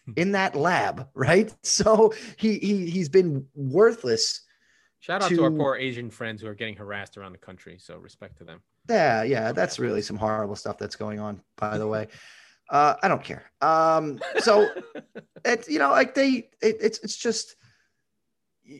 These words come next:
Speaker 2: Pochettino said in one of his last interviews before it started really going south, he's like, "You can have the nicest house in the town,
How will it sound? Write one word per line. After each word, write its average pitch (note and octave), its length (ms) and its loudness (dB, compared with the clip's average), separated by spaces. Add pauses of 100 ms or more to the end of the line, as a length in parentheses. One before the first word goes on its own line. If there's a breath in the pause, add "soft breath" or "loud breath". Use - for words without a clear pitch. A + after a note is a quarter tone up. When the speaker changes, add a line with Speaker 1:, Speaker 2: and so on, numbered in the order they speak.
(260)
Speaker 2:
Pochettino G3+ 520 0
said D#3+ 240 2
in A#2 60 -4
one B2 180 -2
of A#2+ 60 -2
his A2 120 -6
last C#3 300 2
interviews A#2 420 -4
before B2+ 400 0
it G#2+ 140 -2
started B2+ 340 0
really A2+ 300 -4
going A2+ 240 -6
south, D#3+ 320 0
he's G#2 140 -10
like, G#2+ 140 -4
"You A#2 100 -8
can B2 120 -10
have B2 260 -4
the A#2 80 -8
nicest B2+ 480 -6
house B2 500 -2 (100)
in A#2 100 -2
the A2+ 60 -2
town, - 380 0